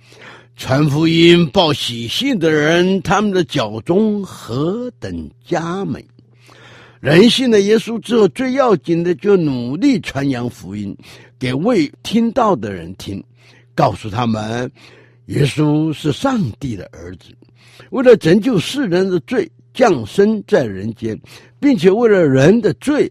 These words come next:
受死埋葬，降在阴间，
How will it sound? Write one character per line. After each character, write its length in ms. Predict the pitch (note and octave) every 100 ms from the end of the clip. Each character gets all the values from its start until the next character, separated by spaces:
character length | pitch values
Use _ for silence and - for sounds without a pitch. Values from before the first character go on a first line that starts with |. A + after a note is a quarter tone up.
| -
受 400 | - - A#3 C3+
死 320 | G2+ - C2+ - -
埋 300 | F2+ G2 A#2 C3+
葬， 200 | E3+ A#2+ - _
降 280 | - F3 A#2
在 180 | B2+ G2+
阴 180 | F#2+ F2+ -
间， 280 | G2 G2